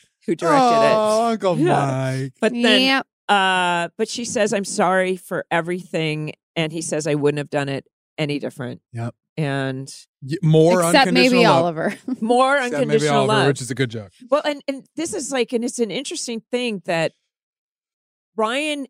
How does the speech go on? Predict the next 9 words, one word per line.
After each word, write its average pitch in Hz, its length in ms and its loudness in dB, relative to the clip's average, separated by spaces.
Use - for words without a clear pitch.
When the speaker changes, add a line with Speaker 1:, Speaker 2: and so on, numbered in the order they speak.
Speaker 1:
is 220 260 -4
the 202 60 -12
happiest, 220 1080 -4
literally, 185 500 2
we've 175 240 -6
seen. 165 440 -8
He 156 160 -18
bec-, - 220 -14
and, 180 160 -8